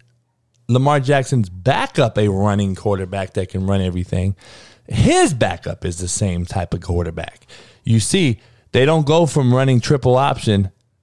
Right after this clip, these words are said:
to drop back play action Peyton Manning. They go to the same motherfucker, right? Robert Griffin.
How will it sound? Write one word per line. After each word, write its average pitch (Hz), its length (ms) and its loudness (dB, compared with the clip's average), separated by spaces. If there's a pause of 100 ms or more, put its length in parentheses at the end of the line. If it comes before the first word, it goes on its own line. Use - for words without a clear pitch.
to 117 140 2
drop 113 380 0
back 113 280 0
play 117 200 4
action 113 360 0
Peyton 104 300 4
Manning. 101 400 0 (200)
They 127 140 4
go 131 200 4
to 117 160 4
the 95 120 0
same 117 400 4
motherfucker, 135 640 0
right? 104 240 2
Robert 110 340 2
Griffin. 135 560 2